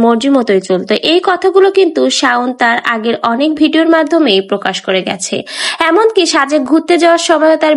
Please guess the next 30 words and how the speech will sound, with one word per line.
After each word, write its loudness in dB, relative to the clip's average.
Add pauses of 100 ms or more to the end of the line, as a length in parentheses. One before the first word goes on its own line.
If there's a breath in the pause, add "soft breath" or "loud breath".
ভিডিওর 2
মাধ্যমে 0 (140)
ঠিক 0 (200)
এই -2
কথাগুলোই 0
শাওন 0 (280)
প্রকাশ -2 (120)
করেছে। -2 (500 loud breath)
ফারহানা 0
বিথি 0 (200)
ছিলেন 0 (180)
অনেক 0 (120)
বেশি 0 (280)
অহংকারী। -2 (220)
রাজশাহীর 0 (100)
জনপ্রিয় 0 (200)
এই 2 (140)
কন্টেন্ট 0
ক্রিয়েটার 0 (160)
ফারহানা 0
বিথি -4 (240)
অল্প -2 (140)
দিনেই 2 (200)
অনেক 0 (100)
বেশি 0 (200)
জনপ্রিয় 0
হয়ে 4
যাওয়ার 2
কারণে 2 (120)
তার 0